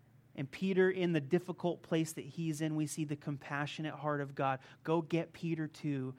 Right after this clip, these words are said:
He's beaten himself up, and he's all frustrated with what he did and what he said. But make sure that not only do you go get the others, but specifically go get Peter, bring him back, because he's gonna see Jesus soon. "There you will see him as he said to you."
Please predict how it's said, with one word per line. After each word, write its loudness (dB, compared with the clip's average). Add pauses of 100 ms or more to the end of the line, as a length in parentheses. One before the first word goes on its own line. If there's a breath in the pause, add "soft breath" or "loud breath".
(160 loud breath)
He's -4
beaten 0
himself 2
up, 2 (180 soft breath)
and -2
he's -2
all 4 (160 loud breath)
frustrated 2
with 0
what 2
he -4
did 2
and -4
what 0
he 0
said. -2 (240 loud breath)
But -6
make 0
sure 0
that 0 (140 loud breath)
not 2
only 2
do -6
you -2
go 4
get 0
the 2
others, 2 (180 loud breath)
but -2
specifically -2
go 4
get -2
Peter, 0 (160 loud breath)
bring 2
him 2
back, 0
because -4 (160 loud breath)
he's -2
gonna 0
see -2 (180)
Jesus 0
soon. -2 (580 soft breath)
"There 10
you 4
will 6
see 0
him 0 (260 loud breath)
as 4
he -4
said -4
to -8
you." -4